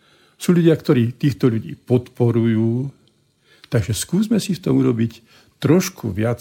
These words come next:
jasno, ako je to do týchto čias. Viete, eh, v prvom rade musíme si ozrejmiť niektoré základné pojmy. My keď povieme mužské, ženské pohlavie,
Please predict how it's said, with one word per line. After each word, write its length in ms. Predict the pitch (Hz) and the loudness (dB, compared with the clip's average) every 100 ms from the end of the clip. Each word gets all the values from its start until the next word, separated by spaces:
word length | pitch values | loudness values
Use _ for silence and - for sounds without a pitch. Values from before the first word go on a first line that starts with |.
| - | -6
jasno, 640 | 98 87 - 101 95 147 _ _ _ _ _ - | -6 -4 -6 -6 -6 -8 _ _ _ _ _ -4
ako 240 | 127 - 135 | -2 2 2
je 80 | 135 | 2
to 160 | 127 120 - | 0 -2 0
do 160 | 123 | -2
týchto 400 | 120 120 - 120 | -2 -8 -6 -6
čias. 580 | 117 - 85 - - - _ _ _ _ _ _ _ _ _ _ _ _ _ | -4 -6 -8 -12 -16 -20 _ _ _ _ _ _ _ _ _ _ _ _ _
Viete, 400 | - 127 143 160 | 0 2 4 4
eh, 120 | 147 107 - - 123 123 117 113 110 104 | 4 2 -6 -2 2 2 2 2 0 -4
v 320 | 101 - - | -10 -16 -12
prvom 220 | - 165 165 | 0 2 2
rade 320 | 180 143 143 - _ _ - | 2 2 0 -8 _ _ 0
musíme 400 | 147 147 170 175 | 0 2 2 2
si 160 | - | 2
ozrejmiť 440 | 135 135 147 143 135 | 2 4 4 4 4
niektoré 480 | 131 135 139 135 135 139 | 2 2 0 0 0 -4
základné 560 | 120 131 - 127 135 | -4 -2 -2 0 0
pojmy. 480 | 123 - 107 92 - - _ _ _ - - _ _ - | -2 -4 -4 -4 -8 -16 _ _ _ -20 -20 _ _ 0
My 80 | 135 | 2
keď 160 | 151 | 2
povieme 640 | - 185 170 156 123 107 87 _ _ _ _ _ _ _ - | -2 -2 2 2 2 0 -6 _ _ _ _ _ _ _ 0
mužské, 480 | 147 - - 110 104 | 0 0 -4 -4 0
ženské 400 | 131 139 - 113 | 0 0 -4 -6
pohlavie, 560 | - 143 135 107 101 | -2 0 0 -2 -10